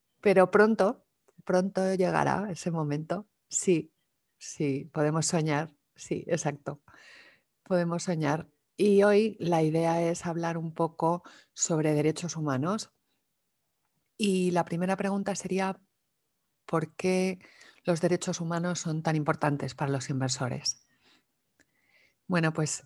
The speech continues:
es porque, por supuesto, es parte de nuestra responsabilidad fiduciaria asegurarnos de que las empresas en las que invertimos respetan los derechos humanos, porque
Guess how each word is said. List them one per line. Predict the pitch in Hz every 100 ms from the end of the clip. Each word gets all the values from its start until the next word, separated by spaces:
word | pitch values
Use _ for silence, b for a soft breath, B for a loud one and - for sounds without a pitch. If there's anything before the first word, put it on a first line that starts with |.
| -
es | 185 175
porque, | - 190 180 - 170 165 165 170 160 -
por | -
supuesto, | - 143 - 151
es | -
parte | - 147 - 156
de | 156 160 165
nuestra | 147 143 -
responsabilidad | 131 139 - 131 143 139 139
fiduciaria | 131 165 156 - 156 160 165
asegurarnos | - 143 135 139 147 151
de | 147
que | 143
las | 117 -
empresas | 131 131 135 135 147
en | 151
las | 143
que | 156
invertimos | 147 147 156 160 175 B B B B B -
respetan | 160 - 165 160 147 139 131 135
los | 139
derechos | 139 143 143 143
humanos, | 151 196 262 196 - _
porque | 165 147 - 147 151